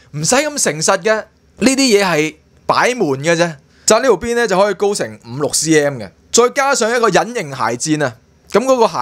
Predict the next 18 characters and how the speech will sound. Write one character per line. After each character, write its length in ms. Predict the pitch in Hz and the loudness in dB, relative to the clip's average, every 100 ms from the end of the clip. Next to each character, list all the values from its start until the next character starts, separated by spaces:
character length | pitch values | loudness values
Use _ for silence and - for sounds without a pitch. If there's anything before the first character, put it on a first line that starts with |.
| 131 | -4
墊 200 | 139 208 | -6 -4
呢， 180 | 240 240 | -2 -2
就 160 | 165 | -2
塞 260 | 147 - 254 - | -2 -2 -2 -2
喺 200 | 156 170 | -2 0
呢 140 | 208 220 | 0 0
一 40 | |
個 360 | 185 160 156 - _ - - | 2 2 2 -2 _ -14 -2
鞋 140 | - 135 123 | 0 2 2
嘅 100 | 175 | 2
入 100 | 160 - | 2 0
邊。 220 | 156 110 95 _ - | -8 -8 -14 _ 0
嗱， 100 | 156 | 2
我 140 | 196 196 | 4 4
話 20 | |
畀 100 | 233 | 2
你 60 | 214 | 2
聽， 220 | 208 | 0